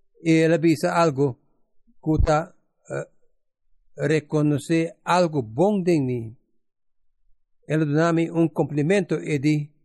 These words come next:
E no trata por bajar, pero él avisa, well, bota manera, él da una descripción de mí, que está un complemento de mi punto de vista.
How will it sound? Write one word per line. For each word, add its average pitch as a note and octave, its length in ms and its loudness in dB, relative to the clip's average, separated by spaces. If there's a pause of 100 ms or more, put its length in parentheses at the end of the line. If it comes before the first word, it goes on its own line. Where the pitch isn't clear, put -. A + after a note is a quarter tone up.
(280)
E C#3 60 0
no F3+ 160 2
trata G3 260 0
por E3 220 2
bajar, D#3+ 580 0 (460)
pero D#3 240 0 (160)
él D#3 160 2
avisa, E3+ 400 2
well, F#3+ 280 2 (280)
bota E3 560 0 (320)
manera, E3 680 2 (120)
él E3 180 2
da D#3+ 160 2
una D#3+ 240 0
descripción D#3+ 760 0
de C#3+ 200 0
mí, D#3+ 260 0 (380)
que D3 60 -2
está E3 680 0 (480)
un E3+ 360 0 (180)
complemento E3 800 0
de D3+ 800 -4 (280)
mi E3 180 0
punto F3+ 340 0
de C#3+ 140 -2
vista. C#3 480 -2